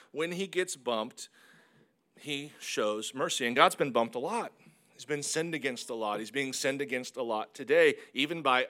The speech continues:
a few of pe-, the people in this room, by all of us. And so one of the things we need to see when we're looking at Jesus'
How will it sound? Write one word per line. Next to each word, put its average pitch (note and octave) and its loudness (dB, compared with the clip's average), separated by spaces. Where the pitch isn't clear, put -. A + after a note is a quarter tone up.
a C3+ -2
few G#3+ -2
of B2 -4
pe-, C#3 -16
the B2+ -4
people A#2+ -8
in C#3+ -2
this D#3 -2
room, B3 0
by G2+ -10
all B2+ 0
of A2 -2
us. - -10
And A#2 -4
so C#3+ 6
one D#3 4
of A3 2
the F3 0
things D3+ -4
we C#3 -8
need C#3 -8
to B2+ -8
see C3+ -4
when A#2 -8
we're A#2 -6
looking A#2+ -8
at G#2 -8
Jesus' B2+ -8